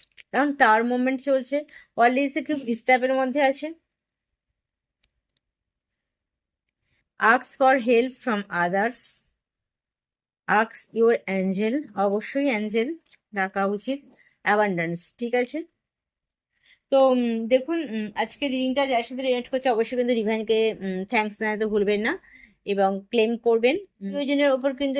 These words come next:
Speaker 1: একটা ডিভাইন, উম, প্ল্যান চলছে, ঠিক আছে? এবং ডিভাইন এই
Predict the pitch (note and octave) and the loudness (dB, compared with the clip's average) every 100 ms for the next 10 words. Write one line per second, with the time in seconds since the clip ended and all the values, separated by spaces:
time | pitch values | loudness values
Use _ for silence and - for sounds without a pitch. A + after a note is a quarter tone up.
0 | - A3 - A3 G3 G3 G3 A#3 A#3+ B3+ | -2 -2 -2 -2 -2 -2 -4 -2 0 0
1 | B3+ B3+ _ G3+ G3 F#3 F3+ _ _ _ | -2 -6 _ -16 -14 -14 -20 _ _ _
2 | _ _ _ _ B3+ A3+ A#3 A3+ F#3+ F3+ | _ _ _ _ 2 4 0 -4 -6 -4
3 | F#3+ E3+ _ _ A#3+ A#3+ C4 C4 D#3 G#3+ | -8 -10 _ _ -4 0 -2 -2 -2 -2
4 | G#3 G#3 A3+ B3+ C#4+ D#4 - _ _ _ | -2 -2 0 0 0 -2 -10 _ _ _
5 | C4+ D#4+ | 0 2